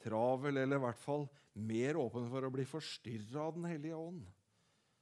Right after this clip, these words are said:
Jeg ber deg om at det må bli mer plass til deg enn akkurat dette ordet i velsignelsen,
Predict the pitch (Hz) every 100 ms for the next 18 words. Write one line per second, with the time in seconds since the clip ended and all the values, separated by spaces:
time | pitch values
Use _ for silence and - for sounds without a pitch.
0 | _ _ _ _ _ _ _ _ _ _
1 | _ _ _ 131 117 120 110 110 117 -
2 | 127 127 123 131 110 98 117 135 - 101
3 | 101 - - 131 101 120 127 - _ -
4 | _ 123 131 - 139 127 127 151 160 117
5 | 123 127 147 127 143 147 - 113 107 120
6 | - 147